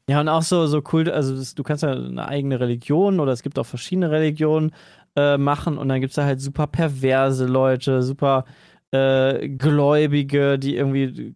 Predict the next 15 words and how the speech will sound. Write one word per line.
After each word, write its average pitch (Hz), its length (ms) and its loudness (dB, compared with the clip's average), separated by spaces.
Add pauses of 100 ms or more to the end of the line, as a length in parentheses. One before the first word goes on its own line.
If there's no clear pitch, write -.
(120)
auch 147 200 0
ganz 151 300 -2
komische 151 420 0
Ansichten 143 640 -2
haben, 139 380 2
si-, 147 240 -8
sich 139 320 -8
selbst 131 300 -2
geißeln 123 520 0
und 123 220 -6 (400)
irgendwie 139 340 0
nur 139 240 2
nackt 135 380 -2
rumrennen 127 640 0
und 123 260 -4